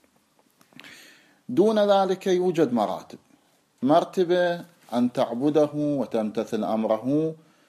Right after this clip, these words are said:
باعتبار أنك تريد الثواب منه، فأنا أصلي كي أحصل الجنة حتى الله يثيبني في الدنيا والآخرة،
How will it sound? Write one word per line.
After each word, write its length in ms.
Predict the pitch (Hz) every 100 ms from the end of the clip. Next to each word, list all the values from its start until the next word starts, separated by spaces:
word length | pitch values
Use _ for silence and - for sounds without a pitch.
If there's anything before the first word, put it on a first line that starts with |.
| _ _
باعتبار 760 | - 104 - 104 117 135 139 110
أنك 640 | 135 143 139 147 147 156 - _ _ _ _
تريد 320 | - 120 139
الثواب 540 | 139 - 139 165 151 95
منه، 320 | 95 92 90 - _ _ _ _ _ _ _ -
فأنا 400 | 104 110 113 107
أصلي 680 | 107 143 151 160 175 175 - - _ _ _ _ _ _ -
كي 280 | 131 120
أحصل 420 | 127 - 147 156 143
الجنة 640 | 135 143 139 101 92 92 _ -
حتى 240 | 101 -
الله 260 | 110 117 123
يثيبني 480 | 117 - 139 113 104
في 80 | 110
الدنيا 480 | 98 123 123 123 123 - _ _ _ -
والآخرة، 640 | 113 107 92 90 - 80